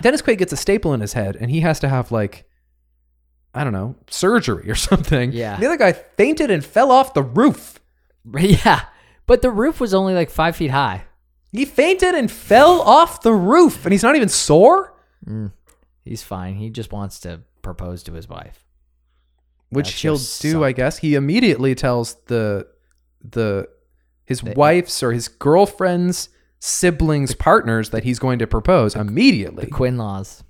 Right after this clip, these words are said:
Speaker 1: Yeah, the Quinn laws. That's right. That's right. They're the Quinn family.
Speaker 2: Mm-hmm.
Speaker 1: We're Quins. I can't believe I'm a Quinn and I'm getting divorced.
Speaker 2: Right.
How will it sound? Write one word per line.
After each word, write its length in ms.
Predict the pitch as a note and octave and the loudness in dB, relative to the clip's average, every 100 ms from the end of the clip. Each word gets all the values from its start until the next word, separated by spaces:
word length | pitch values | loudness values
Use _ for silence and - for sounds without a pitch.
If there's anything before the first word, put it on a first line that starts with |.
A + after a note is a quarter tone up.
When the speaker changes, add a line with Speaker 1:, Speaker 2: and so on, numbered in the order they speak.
| - | -10
Speaker 1:
Yeah, 100 | A2+ | -8
the 80 | |
Quinn 340 | A2 C#3+ C#3 B2+ | -8 -8 -6 -6
laws. 280 | F2 - - | -8 -12 -12
That's 180 | G#2 - | -12 -8
right. 80 | - | -4
That's 200 | C3+ - | -4 -4
right. 120 | F#2 | -8
They're 120 | G2 | -8
the 80 | F#2+ | -10
Quinn 380 | - B2+ A2+ G#2+ | -6 -4 -4 -8
family. 400 | F#2+ E2+ D2+ - | -12 -14 -16 -18
Speaker 2:
Mm-hmm. 300 | F#2+ F#2 E3 | -16 -14 -6
Speaker 1:
We're 160 | F#3 G#3+ | -2 -2
Quins. 440 | - A3+ C4 A2 | -2 -4 -4 -6
I 80 | B2+ | -8
can't 200 | - F3+ | -6 -8
believe 240 | F3 E3 | -6 -6
I'm 160 | D#3 D3+ | -6 -6
a 120 | C#3+ | -8
Quinn 340 | C3+ - G3+ E3+ | -8 -6 -4 -4
and 100 | G#2+ | -6
I'm 120 | G#2+ | -6
getting 260 | C#3 C#3 C3+ | -6 -6 -6
divorced. 560 | B2+ D3 A#2+ - - - F2+ | -6 -4 -6 -8 -16 -20 -20
Speaker 2:
Right. 320 | E2+ E2 | -20 -20